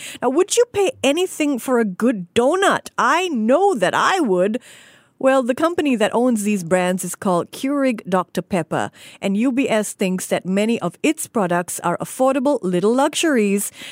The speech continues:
that consumers won't hesitate to pay more for. On a similar note, U B S likes Starbucks. I don't know about you, but I had a dream about frappuccinos the other night.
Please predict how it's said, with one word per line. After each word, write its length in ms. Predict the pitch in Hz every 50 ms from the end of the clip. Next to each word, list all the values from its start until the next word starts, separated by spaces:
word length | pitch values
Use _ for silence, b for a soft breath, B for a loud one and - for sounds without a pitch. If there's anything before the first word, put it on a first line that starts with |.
| B
that 160 | - 214 208
consumers 640 | - 247 220 208 - - 277 269 254 254 262 233 -
won't 340 | 196 190 214 233 254 - -
hesitate 680 | 196 247 247 247 - 240 208 - 220 185 175 - -
to 100 | - 208
pay 240 | - - 202 175 175
more 340 | 180 190 214 254 311 330 330
for. 460 | - - - 226 190 151 135 107 B B B B B B B B -
On 100 | 233 226
a 60 | 220
similar 400 | - - - 392 381 359 302 240
note, 320 | 220 214 220 240 302 277 -
U 180 | 208 202 226
B 200 | 214 190 220 220
S 260 | 240 277 302 - -
likes 360 | 226 202 190 208 240 - - -
Starbucks. 960 | - - - - - 294 294 311 320 240 254 196 131 - _ - - - - B B B B B
I 100 | - 269
don't 120 | 311 359 359
know 120 | 349 320
about 240 | 277 233 269 254 -
you, 220 | 233 247 262 277
but 160 | 247 226 233 220
I 160 | - 226 254
had 140 | 277 285 269
a 60 | 262
dream 360 | 214 202 220 247 254 269 262
about 340 | 214 196 190 214 233 247 -
frappuccinos 680 | - - 233 226 - 214 - - 262 247 240 220 202 202
the 140 | - 196 190
other 180 | 185 180 180 180
night. 320 | 180 170 165 156 120 B